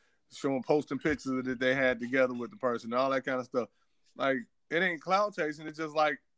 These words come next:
folks act like they don't recognize it until you gone, man. And we gotta get better at appreciating the people and loving our people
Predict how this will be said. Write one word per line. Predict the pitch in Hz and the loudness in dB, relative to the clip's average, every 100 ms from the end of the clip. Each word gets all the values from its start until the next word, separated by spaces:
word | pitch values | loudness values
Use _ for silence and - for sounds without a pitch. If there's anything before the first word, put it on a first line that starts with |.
| _ _ _ _ _ _ _ _ _ _ _ _ | _ _ _ _ _ _ _ _ _ _ _ _
folks | 165 156 | -2 2
act | 160 | 2
like | 156 151 | 2 0
they | 160 | 0
don't | 165 156 147 | 0 -2 2
recognize | 180 240 185 147 147 151 | 2 2 -2 -2 0 0
it | 151 | -4
until | 165 170 190 | -10 -10 -8
you | 196 202 | -8 -4
gone, | 208 247 220 | 0 0 0
man. | 180 185 | -2 -4
And | 185 | -4
we | 190 | -2
gotta | 190 190 | -2 -2
get | 190 160 | -6 -2
better | 175 208 202 | 0 2 2
at | 185 180 | -2 -2
appreciating | 165 - 190 - 175 175 | -4 -8 -10 -8 -8 -10
the | |
people | 165 196 - 160 | -10 -10 -8 -6
and | 156 | 0
loving | 170 170 165 | 2 2 2
our | 160 | 0
people | 190 175 156 | -2 -2 -2